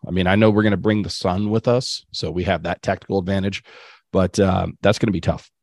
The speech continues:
if they're firing on all cylinders, although right now they're not. So I'm looking at this and I go, "Okay, realistically, I think the Miami Dolphins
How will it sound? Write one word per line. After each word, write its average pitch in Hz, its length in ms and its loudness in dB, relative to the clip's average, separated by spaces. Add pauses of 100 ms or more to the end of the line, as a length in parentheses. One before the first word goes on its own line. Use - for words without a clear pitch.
if 92 120 -4
they're 98 180 2
firing 95 300 2
on 92 80 0
all 87 100 0
cylinders, 90 560 -2
although 87 260 -2
right 85 180 0
now 82 120 -4
they're 80 120 -8
not. 78 280 -4 (1400)
So - 100 6
I'm 110 80 4
looking 135 220 4
at 98 100 2
this 92 220 0
and 90 100 0
I 90 40 -2
go, 92 100 2
"Okay, 90 400 2 (480)
realistically, 123 540 4
I 98 40 2
think 101 160 -2
the 95 60 -6
Miami 95 240 -4
Dolphins 90 560 -4